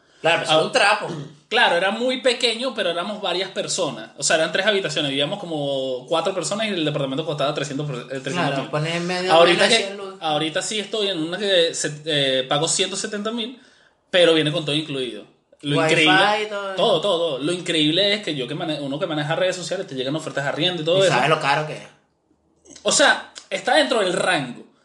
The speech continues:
Speaker 2: Porque me mandaron una en estos días que, que doscientos cincuenta mil pesos por Santa Isabel.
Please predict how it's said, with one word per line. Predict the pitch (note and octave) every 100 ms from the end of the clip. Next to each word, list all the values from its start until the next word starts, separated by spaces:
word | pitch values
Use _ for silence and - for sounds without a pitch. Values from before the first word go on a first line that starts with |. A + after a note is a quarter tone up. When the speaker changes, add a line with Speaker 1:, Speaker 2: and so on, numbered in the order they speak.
| _ _ -
Speaker 2:
Porque | F3 E3+
me | E3+
mandaron | E3+ D#3 F3+ A#3
una | A#3+ B3+ B3
en |
estos | B3 B3+ A3+
días | C4+ C#4+
que, | E3
que | D3+
doscientos | D3 D3 C#3 F3
cincuenta | G#3 E3+
mil | C#3 D3
pesos | F#3 G#3+
por | G#3
Santa | E3+ C#3+
Isabel. | B2+ B2 A#2